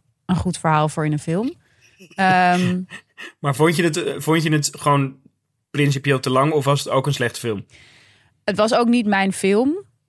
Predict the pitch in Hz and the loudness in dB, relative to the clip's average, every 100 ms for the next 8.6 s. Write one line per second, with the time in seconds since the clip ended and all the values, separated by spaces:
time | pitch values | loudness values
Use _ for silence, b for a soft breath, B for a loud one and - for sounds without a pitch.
0 | _ - 185 185 180 180 175 170 180 180 | _ -4 -2 0 0 0 0 0 -2 0
1 | 185 190 190 - 214 208 196 - 185 175 | 0 2 0 -2 -2 0 -2 -2 -2 -2
2 | 175 170 180 202 185 196 165 196 190 175 | 0 0 0 0 -2 -2 -2 0 0 -2
3 | - 190 190 180 175 220 - 196 190 190 | -2 -4 -2 -2 -2 -6 -2 0 2 4
4 | 185 185 - 180 170 165 170 180 175 170 | 2 0 -2 -2 -2 -2 -4 -2 0 0
5 | 170 - 170 170 175 160 165 175 180 160 | -2 -2 -4 -2 -2 0 0 0 -2 -2
6 | 165 165 156 - 156 - 156 151 160 151 | 0 2 0 -2 -2 0 0 -2 -4 -2
7 | 156 156 - 165 160 - 175 160 156 175 | 0 -2 0 0 0 0 0 0 0 0
8 | 185 180 180 185 180 | 0 -6 -2 0 0